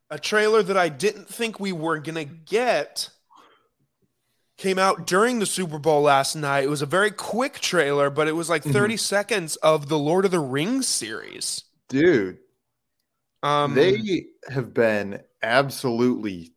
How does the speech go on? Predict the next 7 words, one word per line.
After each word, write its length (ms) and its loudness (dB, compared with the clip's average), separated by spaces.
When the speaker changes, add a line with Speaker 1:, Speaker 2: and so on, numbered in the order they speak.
Speaker 2:
chopping 1000 0
with 180 -6
this 280 -4
filming. 720 -2
They 120 0
had 260 -2
so 920 2